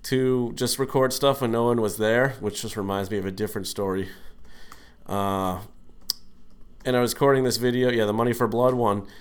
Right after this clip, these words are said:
and I, like, walked through the whole school, like, the middle school. Like, we didn't have a bathroom where we worked, so I had to walk to, like, the kitchen to use the bathroom. And I just left all these blood feet footprints as I walked from the, uh,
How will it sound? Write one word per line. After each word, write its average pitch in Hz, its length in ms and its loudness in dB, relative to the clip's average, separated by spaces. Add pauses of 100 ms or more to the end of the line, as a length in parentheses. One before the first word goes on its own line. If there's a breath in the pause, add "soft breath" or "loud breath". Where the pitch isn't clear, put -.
(220 loud breath)
and 120 120 2
I, 120 60 6
like, 120 220 4
walked 120 420 4
through 131 220 0
the 123 100 4
whole 127 260 2
school, 131 320 0
like, 120 120 4
the 113 80 -2
middle 120 220 2
school. 143 220 0
Like, 123 140 2
we 123 60 0
didn't 135 140 2
have 120 160 0
a - 20 -6
bathroom 117 440 2
where 131 120 0
we 139 100 2
worked, 143 280 0
so 123 120 -2
I 117 40 0
had 110 60 -2
to 110 60 -2
walk 107 280 0
to, - 80 -4
like, 120 160 0
the 101 80 -8
kitchen 147 460 -4
to 147 120 -6
use 147 220 -6
the 147 80 -6
bathroom. 165 560 -2 (840 loud breath)
And 110 480 0 (600)
I 113 80 -4
just 127 180 -4
left 123 240 -2
all 120 120 0
these 110 160 -2
blood 117 600 0
feet 127 400 -4
footprints 110 640 -2
as 104 200 -2
I 107 60 0
walked 107 400 2
from 113 280 -4
the, 95 240 -4 (920 loud breath)
uh, 95 200 -8